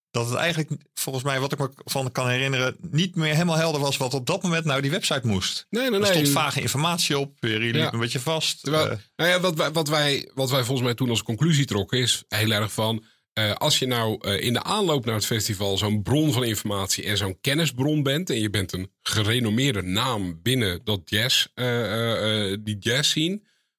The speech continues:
Speaker 2: waarom stop je dan aan het einde van het festival met het doorgeven van die informatie. In de aanloop laat je zien wat er allemaal en op het festival, maar ook daarbuiten allemaal gebeurt, zodat je mensen informatie geeft.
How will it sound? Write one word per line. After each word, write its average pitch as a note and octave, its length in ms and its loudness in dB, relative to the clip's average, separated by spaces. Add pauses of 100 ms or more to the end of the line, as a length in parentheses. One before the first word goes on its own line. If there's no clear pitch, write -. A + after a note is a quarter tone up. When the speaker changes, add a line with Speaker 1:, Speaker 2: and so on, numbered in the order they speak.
(100)
Speaker 2:
waarom A2+ 440 2
stop A#2 300 0
je B2 120 -2
dan G#2+ 420 -2 (240)
aan G#2+ 100 -4
het G#2 220 -4 (100)
einde A#2+ 300 2
van G#2+ 120 0
het G#2+ 120 -2
festival G#2 480 0
met A#2 140 0
het A#2 100 -4
doorgeven G#2+ 420 0
van G#2 80 -2
die G#2+ 100 0
informatie. A#2+ 520 -2
In G2+ 60 -2
de D3 60 -4
aanloop B2+ 460 0 (140)
laat G#2+ 200 0
je G#2+ 80 -2
zien G#2+ 180 2
wat G2 140 -2
er G#2+ 80 -8
allemaal A2+ 560 0 (180)
en E3+ 180 2
op C#3 100 2
het A#2 100 -2
festival, G#2 440 -2
maar C3+ 140 0
ook F3+ 200 0
daarbuiten A#2+ 460 -2
allemaal F3 220 -2
gebeurt, E3+ 400 -2
zodat C3 260 -2
je A2 80 -4
mensen G#2 340 0
informatie - 460 -4
geeft. E3+ 280 -4